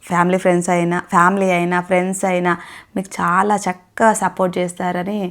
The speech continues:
అందరూ కామెంట్ పెట్టారండి. నిజానికి వీడియో కోసం కాకున్నా కూడా బయట కూడా అట్లనే కలిసి ఉంటాం, ఫ్రెండ్స్తోనైనా ఫ్యామిలీతోనైనా. వారానికి ఒకసారి అయితే కంపల్సరీ, అసలు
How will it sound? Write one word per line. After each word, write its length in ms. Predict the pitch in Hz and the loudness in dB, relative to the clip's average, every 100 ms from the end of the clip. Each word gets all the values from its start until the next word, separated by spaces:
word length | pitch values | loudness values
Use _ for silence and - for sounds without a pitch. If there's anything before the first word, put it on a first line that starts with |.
| - - - - | -8 -20 -20 -12
అందరూ 380 | - 180 190 202 | -4 0 2 0
కామెంట్ 420 | 202 180 180 175 | 0 0 0 0
పెట్టారండి. 600 | 180 175 180 175 175 185 196 - - _ - | -2 0 -2 0 -2 -2 -6 -12 -20 _ -6
నిజానికి 600 | 185 185 202 196 214 208 | -2 2 4 4 2 0
వీడియో 300 | 180 180 196 | 0 4 4
కోసం 260 | 214 226 214 | 4 2 0
కాకున్నా 520 | 196 185 180 190 196 196 | 4 2 2 -2 -2 0
కూడా 260 | 185 185 - | 0 0 -2
బయట 320 | 170 170 175 | 0 0 0
కూడా 160 | 196 180 | -2 -4
అట్లనే 360 | - 190 214 | -4 -4 0
కలిసి 260 | 196 165 180 | 0 0 0
ఉంటాం, 300 | 170 160 - - - - - - | -2 -2 -6 -12 -20 -20 -20 -6
ఫ్రెండ్స్తోనైనా 680 | 190 185 180 190 175 170 170 | -2 -2 -2 -2 0 0 -2
ఫ్యామిలీతోనైనా. 840 | 175 170 175 180 175 175 170 170 175 - - - - - | -2 -2 0 -2 -2 -2 0 0 -4 -8 -20 -20 -20 -4
వారానికి 380 | 180 175 185 185 | 4 4 4 0
ఒకసారి 180 | 185 185 | 0 2
అయితే 120 | 190 | 2
కంపల్సరీ, 880 | 185 170 185 196 208 190 185 185 - - _ _ _ _ - - - 190 | 0 0 0 0 0 2 4 4 2 -6 _ _ _ _ -20 -16 -6 -4
అసలు 260 | 175 185 | -2 0